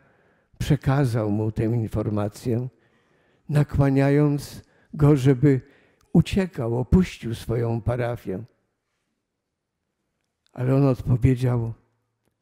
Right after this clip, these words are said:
podczas kazania w najbliższą niedzielę po tej,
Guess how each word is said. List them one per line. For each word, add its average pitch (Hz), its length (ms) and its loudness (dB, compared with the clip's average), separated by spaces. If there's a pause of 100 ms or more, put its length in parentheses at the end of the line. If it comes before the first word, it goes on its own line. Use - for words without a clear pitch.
(340)
podczas - 460 -4
kazania 120 640 -4 (500)
w - 40 -20
najbliższą 123 520 -2
niedzielę 117 460 -2
po 113 160 -2
tej, 117 280 -4